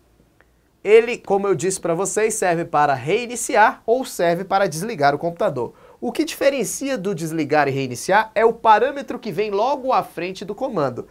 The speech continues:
shutdown menos R, espaço, mais dez. Shutdown, menos R,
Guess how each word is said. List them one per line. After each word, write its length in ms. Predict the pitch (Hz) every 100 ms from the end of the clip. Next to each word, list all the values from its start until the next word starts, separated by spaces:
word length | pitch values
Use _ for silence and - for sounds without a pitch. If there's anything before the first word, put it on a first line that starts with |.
| - _
shutdown 800 | - - 269 269 185 151 175 202 _
menos 560 | 156 170 220 214 139 127
R, 540 | 139 143 147 226 269 _ _ _ _ _ _ _ _
espaço, 840 | 269 294 - 170 160 165 - 254 269
mais 400 | 190 233 254 151
dez. 500 | 139 117 85 - - _ _ _ _ _ _ _ _ _ _
Shutdown, 840 | - - 175 170 220 190 202 262 - _ _ _ _ _ _ _ _ _ _ _ _ _ _ _ _ _ _ _ _ _ _ _ _ _ _ _ _ _ _ _ _ _
menos 640 | 196 214 233 254 208 120
R, 480 | 139 143 143 196 262